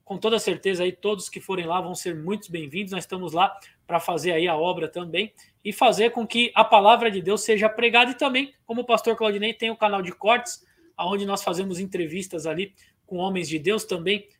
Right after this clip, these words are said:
colocamos ali trechos de entrevistas de pastores, bispos, cantores, que vão edificar a vida dos irmãos. Pastor Claudinei já teve lá,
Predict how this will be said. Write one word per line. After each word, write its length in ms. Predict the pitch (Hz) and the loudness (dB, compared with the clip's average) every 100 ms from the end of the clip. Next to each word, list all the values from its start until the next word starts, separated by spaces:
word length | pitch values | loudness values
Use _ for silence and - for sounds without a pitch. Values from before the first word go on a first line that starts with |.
| _ | _
colocamos 560 | 185 180 165 202 185 | 0 0 0 -4 -2
ali 180 | 165 175 | -4 -4
trechos 580 | 180 185 196 208 - 147 | -6 0 2 2 -2 -8
de 100 | 160 | -8
entrevistas 640 | 185 170 143 180 185 170 | -8 -6 -6 -6 -6 -8
de 100 | 151 | -8
pastores, 760 | 180 160 - - 202 220 165 131 | -4 -4 -4 -4 -2 -2 -4 -8
bispos, 540 | 135 185 214 - 156 | -10 -8 -8 -10 -18
cantores, 600 | - 165 139 196 214 196 - _ _ _ | -12 -10 -4 -2 0 -2 -12 _ _ _
que 300 | - 269 - _ _ _ | 4 4 4 _ _ _
vão 220 | 170 247 | 2 4
edificar 480 | 240 226 - 214 226 | 4 2 -4 4 6
a 40 | |
vida 240 | 208 214 220 | 6 2 -2
dos 200 | 214 202 | -2 -4
irmãos. 280 | 202 185 151 | -2 -2 -2
Pastor 360 | 175 165 208 | -4 2 2
Claudinei 360 | 214 202 190 190 | 4 2 2 0
já 140 | - | 0
teve 260 | - 185 156 | 0 0 0
lá, 280 | 156 220 | 6 6